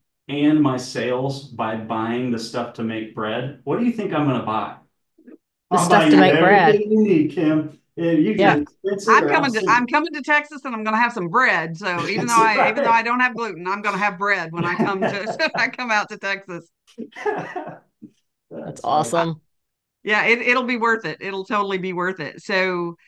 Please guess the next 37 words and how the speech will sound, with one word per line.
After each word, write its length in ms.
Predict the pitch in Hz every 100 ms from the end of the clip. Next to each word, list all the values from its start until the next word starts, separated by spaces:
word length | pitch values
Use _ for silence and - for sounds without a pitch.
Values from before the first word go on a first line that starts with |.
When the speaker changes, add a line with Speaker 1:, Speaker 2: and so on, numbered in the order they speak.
| _ _
Speaker 3:
Taylor, 540 | - 233 233 180 147 156
wow, 500 | 175 196 196 156 113 165 180
like, 240 | 185 175 -
real 560 | 170 208 226 233 226 -
world, 800 | 185 196 196 185 180 170 170 165
boots 320 | 220 233 233
on 140 | 196
the 80 | 185
ground, 640 | 180 185 185 180 175 175
man. 180 | 175 170
I 120 | 180
love 260 | 180 180 175
this 180 | 147 -
stuff. 320 | - 117 -
So 560 | - 185 165 156 151 156 -
I 180 | 180 170
just 200 | 165 -
can't 220 | 160 -
thank 220 | 190 208
you 100 | 156
enough. 400 | 147 175 170 123 - -
And 340 | 156 147 151 151
Speaker 1:
It's 120 | _ -
been 240 | 131 113
fun. 320 | 127 120 - - -
Thank 240 | 117 -
you. 220 | 104 - _ _ _ -
Speaker 2:
Can't 120 | 240
wait 160 | 233 240
to 60 | 233
see 100 | 233
Speaker 3:
Yeah. 80 |
Speaker 2:
you 60 | 240
at 60 | 220
I 100 | 220
B 180 | 208
S. 420 | 220 226 147 -